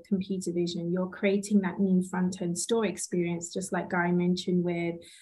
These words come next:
all of the new sensors that you can then install within the, in the, in the store itself. Then you're able to collect that data and then drive new personalized experiences for your consumers. So essentially, you're creating much more stickier consumer base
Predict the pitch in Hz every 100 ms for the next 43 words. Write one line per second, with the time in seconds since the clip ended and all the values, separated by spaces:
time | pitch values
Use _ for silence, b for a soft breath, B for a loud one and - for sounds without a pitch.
0 | B _ 208 196 190 196 185 180 180 202
1 | 196 196 185 180 175 175 180 180 185 180
2 | 175 175 180 - 185 185 180 175 175 170
3 | 165 165 - 180 180 175 175 - 185 180
4 | - 190 180 175 - 196 180 170 170 B
5 | B B - 208 226 220 214 208 202 202
6 | 196 - - 190 196 196 202 196 196 196
7 | 202 180 180 180 175 180 180 185 180 180
8 | 185 180 180 180 170 170 175 - - 196
9 | 196 190 - 180 - 185 175 170 - 180
10 | - 220 208 185 202 - B B B B
11 | B - 220 208 214 240 262 233 208 208
12 | 208 214 214 214 240 196 196 214 - 214
13 | 190 190 - 226 - 220 208 185 185 -
14 | 202 196 214 214 196 185 180 180